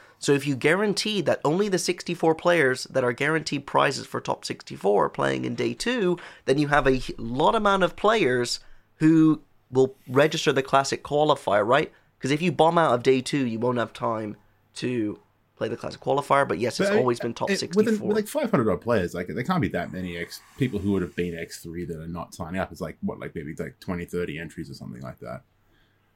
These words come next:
Speaker 2: And so I don't, I don't, I don't imagine it's that. It doesn't seem like that huge of a, huge of a, a, an, an advantage. And, you know, uh,
Speaker 1: Mm.
Speaker 2: any-, anyway, I mean, we don't sit there and make tournament structures for other people. It does, who cares? <laughs> Um,
Speaker 1: Yeah.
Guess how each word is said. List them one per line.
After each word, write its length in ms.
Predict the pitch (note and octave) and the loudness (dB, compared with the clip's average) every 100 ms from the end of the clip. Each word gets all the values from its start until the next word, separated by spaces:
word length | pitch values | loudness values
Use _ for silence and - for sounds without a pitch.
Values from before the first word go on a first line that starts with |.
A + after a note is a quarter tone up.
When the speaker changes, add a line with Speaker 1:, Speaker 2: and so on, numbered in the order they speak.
| _ _ - | _ _ -8
Speaker 2:
And 240 | F2 E2 - | -6 -4 -4
so 240 | F#2+ D2+ | -4 0
I 100 | C#3+ | 0
don't, 160 | E3 - | 0 0
I 100 | D3+ | 2
don't, 220 | C3+ A2 - | 2 2 -2
I 60 | A2+ | 0
don't 180 | G2+ | 0
imagine 400 | D2+ C2+ D2+ C#2 | -2 -8 -10 -10
it's 120 | A#1+ - | -12 -10
that. 180 | A1+ - _ _ _ _ _ _ _ _ _ _ | -12 -14 _ _ _ _ _ _ _ _ _ _
It 40 | B2 | -2
doesn't 160 | G2+ G2 | 0 2
seem 100 | G2+ | 0
like 120 | E2 | 0
that 180 | F2+ F2+ | 0 0
huge 240 | F2+ E2+ | 0 -2
of 80 | E2 | -2
a, 260 | D#2+ D#2 - | -4 -6 -12
huge 280 | - G2 E2 | -6 -6 -2
of 80 | E2 | -2
a, 300 | A1 E2+ - | -2 -2 -2
a, 160 | E2 - G2 | -4 -4 0
an, 220 | G2+ F#2 - | 0 0 -4
an 80 | A2 | 0
advantage. 460 | G2 F2+ F2+ F2 F#2+ | 0 2 0 0 0
And, 240 | C3+ C3 C3 | 0 0 0
you 80 | G2 | 0
know, 140 | E2+ F#2 _ - _ _ | 0 -8 _ -20 _ _
uh, 60 | - | -6
Speaker 1:
Mm. 160 | B2+ A2+ | -4 -6
Speaker 2:
any-, 120 | D2+ | -2
anyway, 300 | A#2 G2 D#2+ - | 4 4 2 -4
I 80 | G#2 | 2
mean, 260 | A2 F#2 - _ _ _ - - F2 | 4 4 -2 _ _ _ -10 -8 0
we 80 | G2 | 2
don't 140 | E2+ - | 2 -2
sit 120 | D#2+ | -4
there 120 | E2 | -2
and 80 | D#2+ | -2
make 180 | D#2+ - | -8 -6
tournament 300 | E2 D#2+ - | -4 -4 -6
structures 280 | D2+ - | -8 -8
for 80 | D#2 | -10
other 100 | C#2 | -10
people. 360 | - D2+ C#2+ D2 - | -10 -12 -12 -16 -16
It 40 | |
does, 140 | D#2 - | -16 -8
who 80 | - | -8
cares? 340 | D2 - - _ | -6 -6 -10 _
<laughs> 640 | - - - - A#2 - | -20 -20 -20 -8 -4 2
Um, 160 | D3+ - - F3 | 2 2 -4 -2
Speaker 1:
Yeah. 240 | A2 | 0